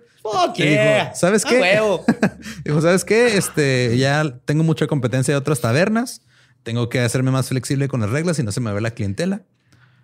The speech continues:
Speaker 2: Entonces, Malloy dijo, "Dame un trago". En cuanto se lo acabó, Marino le llenó otra vez el vaso y así se la pasó toda la noche.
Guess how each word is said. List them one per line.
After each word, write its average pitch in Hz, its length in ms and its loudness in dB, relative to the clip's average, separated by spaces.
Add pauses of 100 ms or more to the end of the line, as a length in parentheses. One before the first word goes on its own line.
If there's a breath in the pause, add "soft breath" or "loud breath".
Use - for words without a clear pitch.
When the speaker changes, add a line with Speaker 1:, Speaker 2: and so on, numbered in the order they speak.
(180 soft breath)
Speaker 2:
Entonces, 107 540 -2 (500)
Malloy 110 320 -2
dijo, 123 180 0
"Dame 123 200 2
un 147 100 2
trago". 190 380 0
En 139 60 -6
cuanto 104 220 -6
se 104 100 -2
lo 104 60 -2
acabó, 156 560 -4 (260)
Marino 107 380 -2
le 98 300 0
llenó 90 200 -4
otra 98 160 -6
vez 101 100 -4
el 98 100 -4
vaso 90 300 -10
y 87 40 -12
así 92 160 -12
se 101 120 -10
la 104 100 -10
pasó 98 220 -10
toda 98 160 -12
la 87 60 -16
noche. - 220 -20